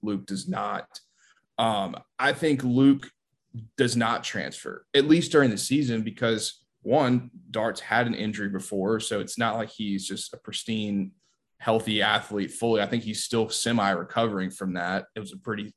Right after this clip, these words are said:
semi-serious one. And two, he's in this competition. Even if he doesn't end up winning it, it's not like it's be-, it's for a lack of trying or a lack of being in the competition. If for some reason Dart gets injured,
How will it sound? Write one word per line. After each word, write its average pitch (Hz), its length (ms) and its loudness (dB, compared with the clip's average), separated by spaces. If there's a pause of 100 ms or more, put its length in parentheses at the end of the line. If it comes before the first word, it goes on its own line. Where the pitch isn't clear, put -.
(220)
semi-serious 110 960 0
one. 98 340 -6 (380)
And 120 160 2
two, 180 180 4
he's 165 220 2
in 160 180 0
this 143 160 0
competition. 117 840 -4 (320)
Even 165 240 4
if 135 160 4
he 123 80 -2
doesn't 123 360 2
end 104 160 -2
up 95 140 -8
winning 110 320 0
it, 101 260 -8
it's - 200 -8
not 135 280 2
like 110 160 -2
it's 101 140 -10
be-, 101 320 -10
it's 104 220 -10
for 113 220 -4
a 95 60 0
lack 104 300 0
of 107 80 -16
trying 117 460 2
or 92 100 -2
a 95 40 -2
lack 104 280 0
of 101 140 -6
being 107 160 -2
in 98 80 -4
the 92 80 -4
competition. 104 680 -4
If 98 180 -8 (300)
for 113 140 -12
some 127 240 0
reason 117 280 2
Dart 113 300 0
gets 110 220 -6
injured, 113 480 -2